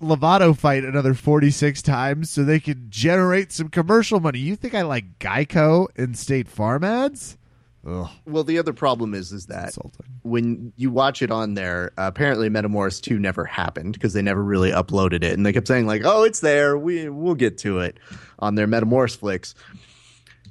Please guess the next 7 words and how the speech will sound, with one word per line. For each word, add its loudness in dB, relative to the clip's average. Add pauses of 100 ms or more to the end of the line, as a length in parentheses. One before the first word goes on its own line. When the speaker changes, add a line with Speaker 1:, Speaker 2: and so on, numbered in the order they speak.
(120)
Speaker 2:
So 2
you -2
can't -2
criticize 0
them, -2
but, -2
uh, -10